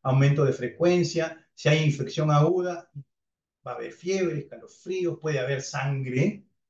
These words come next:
¿no? Y, y recuerden que cuando hay hematuria macroscópica, siempre se tiene que estudiar,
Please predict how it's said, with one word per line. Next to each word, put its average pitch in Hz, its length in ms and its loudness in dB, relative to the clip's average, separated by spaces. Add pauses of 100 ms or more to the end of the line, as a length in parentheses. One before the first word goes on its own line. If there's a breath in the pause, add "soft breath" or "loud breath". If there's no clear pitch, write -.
(340)
¿no? 135 320 -2
Y, 127 480 -4
y 120 140 -6
recuerden 147 460 2
que - 140 -6
cuando 113 320 0
hay 139 200 6
hematuria 135 800 0 (280)
macroscópica, 143 960 -10
siempre 175 720 -6
se - 140 -18
tiene 147 260 -12
que - 100 -20
estudiar, 156 640 -8